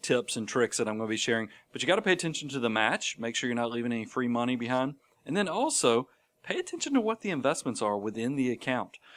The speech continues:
Because there are different structured retirement plans where you might work for a for-, one of the spouses might work for a Fortune five hundred company, very large plan with a national company where they have access to great index funds have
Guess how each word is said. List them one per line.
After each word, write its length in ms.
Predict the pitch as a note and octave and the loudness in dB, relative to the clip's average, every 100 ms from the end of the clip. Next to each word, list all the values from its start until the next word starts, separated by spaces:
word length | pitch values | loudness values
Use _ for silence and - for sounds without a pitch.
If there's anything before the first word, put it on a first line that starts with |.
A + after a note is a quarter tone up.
| - | -12
Because 320 | - A#2+ B2+ B2 | -6 2 2 4
there 140 | D#3 | 2
are 120 | C#3 | 2
different 540 | C3+ - F#3+ - A#3+ G#3 | 0 2 2 2 -2 -2
structured 680 | - - D3+ C#3+ - C3+ | -2 4 4 4 0 0
retirement 600 | B2 A#2 C#3 C3+ C3 A#2+ | 2 2 6 6 6 2
plans 400 | - A2+ G#2+ G#2 | 0 -2 -2 -2
where 220 | A2+ A2+ - _ _ _ | 0 0 0 _ _ _
you 160 | F3+ | 0
might 180 | D#4 D4 | 2 2
work 260 | F3 F3 D#3+ | 2 0 2
for 140 | D3+ | 2
a 60 | A#2+ | 2
for-, 260 | - D#3 | 2 0
one 160 | C3+ E3 | 2 2
of 80 | G#3+ | 2
the 80 | F3 | 0
spouses 400 | - B2+ C3 A#2 | 2 2 2 0
might 140 | B2 | 0
work 260 | A#2+ B2 - | 0 -2 2
for 140 | A2+ | 0
a 40 | |
Fortune 360 | G#2+ C3+ C3+ B2+ | 2 2 2 0
five 220 | A#2+ A2+ | 2 0
hundred 260 | A#2+ A#2+ G#2 | 0 -4 -4
company, 440 | A#2+ G#2+ A2 G#2 - _ _ - | -6 -4 -6 -8 -10 _ _ -10
very 340 | A2 A#2+ D#3+ | 2 4 4
large 440 | D#3 C3+ C3 C3 - | 4 4 4 2 0
plan 440 | B2 A#2+ A#2 A#2 | 0 2 0 0
with 160 | A2+ G#2+ | -4 -4
a 40 | |
national 520 | G#2 A2 C3+ - C#3+ | 0 0 0 0 -2
company 540 | C#3 A#2 G#2+ A2 G#2+ - - _ | 0 0 0 -4 -4 -8 -16 _
where 80 | A#2+ | 2
they 80 | A2+ | 2
have 120 | G#2+ | 4
access 380 | G#2 G#2 A2 - | 2 2 -2 -4
to 100 | A2 | -6
great 420 | A2+ A2+ G#2+ G#2 _ _ _ _ _ _ - - _ - | 0 2 2 -2 _ _ _ _ _ _ -20 -20 _ -4
index 420 | D3+ E3 E3 - | 0 4 4 4
funds 380 | D#3+ D3+ C#3+ C3+ | 4 6 4 0
have 220 | A2+ | 0